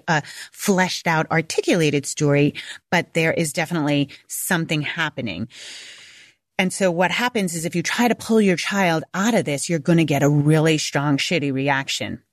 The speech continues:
So we wanna bridge, we wanna help them wrap up the activity, but we also wanna bridge their attention. And this works really well for physical play. This also works really well for digital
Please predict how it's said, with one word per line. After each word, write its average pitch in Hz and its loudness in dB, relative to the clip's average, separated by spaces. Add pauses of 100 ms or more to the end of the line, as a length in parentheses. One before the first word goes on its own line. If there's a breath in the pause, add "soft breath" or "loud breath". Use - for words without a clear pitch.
(320 loud breath)
So 165 0
we 180 2
wanna 180 2
bridge, 180 2 (540)
we 185 4
wanna 190 4
help 202 -2
them 220 2
wrap 190 0
up 180 -2
the 160 0
activity, 180 0
but 175 0
we 175 2
also 175 0
wanna 160 2
bridge 160 0
their 170 0
attention. 156 -2
And 175 4
this 208 0
works 208 0
really 185 2
well 165 2
for - -4
physical 185 0
play. 269 2
This 196 0
also 175 0
works 160 2
really 175 4
well 156 2
for 156 0
digital 135 -2